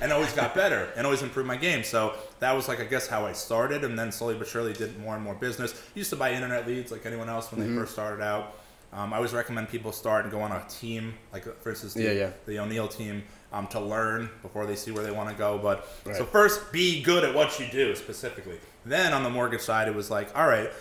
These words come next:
Speaker 1: for me to then have relationships, that's a completely different animal with a Keller Williams or with an Exit or someone to that effect.
Speaker 2: Mm-hmm.
Speaker 1: Like you said, you have to have a value proposition, and that's where Alex came in,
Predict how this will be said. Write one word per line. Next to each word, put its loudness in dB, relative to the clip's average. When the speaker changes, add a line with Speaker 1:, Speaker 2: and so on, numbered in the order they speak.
Speaker 1:
for -2
me 0
to 4
then 0
have 0
relationships, -2
that's -6
a -6
completely -6
different -2
animal 0
with -6
a -6
Keller 2
Williams 4
or -4
with -4
an -2
Exit 0
or -4
someone -8
to -12
that 0
effect. -4
Speaker 2:
Mm-hmm. -6
Speaker 1:
Like -2
you -4
said, 2
you -2
have -6
to -2
have 0
a -4
value 2
proposition, -6
and -4
that's 0
where -2
Alex 2
came -4
in, -2